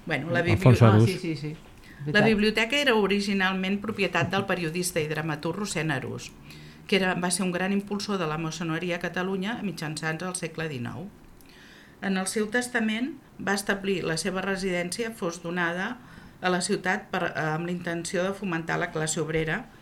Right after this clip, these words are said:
Speaker 1: ja que la mo-, la maçoneria, l'anarquisme i el moviment obrer són tres de les seves grans especialitats com a biblioteca de,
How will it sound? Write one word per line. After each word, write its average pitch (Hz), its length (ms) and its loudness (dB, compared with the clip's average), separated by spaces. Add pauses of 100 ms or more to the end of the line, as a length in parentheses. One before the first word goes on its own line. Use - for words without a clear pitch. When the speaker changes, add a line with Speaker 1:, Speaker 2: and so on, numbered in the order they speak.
(400)
Speaker 1:
ja 196 220 2
que 196 100 2
la 190 120 2
mo-, 175 200 0 (120)
la 180 180 0
maçoneria, 185 720 2
l'anarquisme 170 840 2 (420)
i 180 100 4
el 175 80 6
moviment 185 540 2
obrer 196 440 -2
són 208 380 2
tres 208 300 0
de 214 100 0
les 170 220 -2
seves 156 540 -2 (360)
grans 165 320 0
especialitats 160 800 -4
com 175 180 -4
a 147 60 -4
biblioteca 135 680 -6
de, 120 160 -6